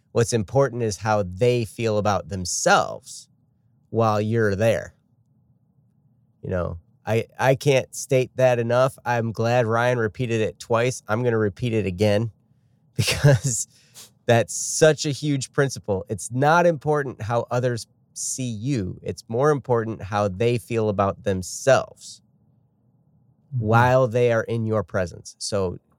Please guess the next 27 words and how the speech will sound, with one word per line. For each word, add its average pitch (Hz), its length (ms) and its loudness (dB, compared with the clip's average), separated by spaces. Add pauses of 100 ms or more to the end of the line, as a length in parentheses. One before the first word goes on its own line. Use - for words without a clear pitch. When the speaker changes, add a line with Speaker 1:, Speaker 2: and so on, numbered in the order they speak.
(120)
Speaker 1:
remember 117 680 2
that, 85 280 -2
like, 76 160 -8 (580)
grind 135 680 0
that 135 180 4
into 131 220 0
your 110 200 0
brain 101 520 0 (260)
somehow. 82 480 -4 (1400)
And 113 500 2 (320)
if 113 220 -2
you 143 300 -4
can 202 260 -2
get 101 380 2
good, 107 320 4
here's 147 220 0
the 156 60 -8
first 127 360 -2
thing. 73 220 -10
If 101 140 -10
you 139 80 -4
can 180 160 -4
get 165 220 2
good 131 160 2
at 127 220 2
asking 113 560 -2
questions - 840 -2